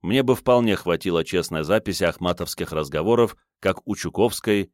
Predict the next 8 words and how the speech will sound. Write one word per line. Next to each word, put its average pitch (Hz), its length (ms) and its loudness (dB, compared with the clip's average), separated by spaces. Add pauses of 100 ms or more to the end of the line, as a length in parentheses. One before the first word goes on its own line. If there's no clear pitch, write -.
или 117 220 0
Ардова, 92 640 0 (320)
как - 300 -2
у 87 240 -2
Эккермана. 101 760 0 (220)
В - 80 -20
конце 104 320 0
концов, 92 540 -2